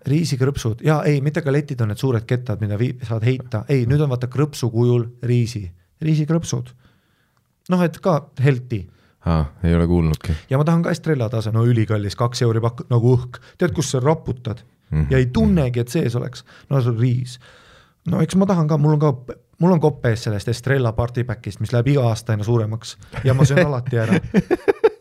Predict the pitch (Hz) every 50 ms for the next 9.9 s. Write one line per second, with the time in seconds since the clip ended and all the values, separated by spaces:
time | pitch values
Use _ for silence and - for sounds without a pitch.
0 | 466 - - - - - - 165 156 139 190 240 - - - 170 160 156 147 139
1 | 135 123 131 123 131 190 170 - - - 131 127 113 110 104 - - - - -
2 | - 151 185 196 180 147 135 143 127 151 151 - 143 151 196 - - - - -
3 | 156 160 160 - - 120 113 - 139 143 143 160 147 - - 110 123 139 135 120
4 | 120 143 - 131 151 180 185 165 143 135 123 120 131 135 123 120 127 135 165 170
5 | 147 123 123 117 110 - - - - - _ - - - _ - - 156 160 156
6 | 143 147 143 147 151 151 147 151 180 165 151 151 151 147 135 117 120 123 165 160
7 | 123 120 - - - 113 110 107 107 110 - - 135 - - - - 135 135 123
8 | 127 160 139 131 123 123 - 135 123 131 139 131 - - - - 127 127 123 123
9 | 117 - - 135 123 127 131 113 - - 120 113 110 104 98 - - -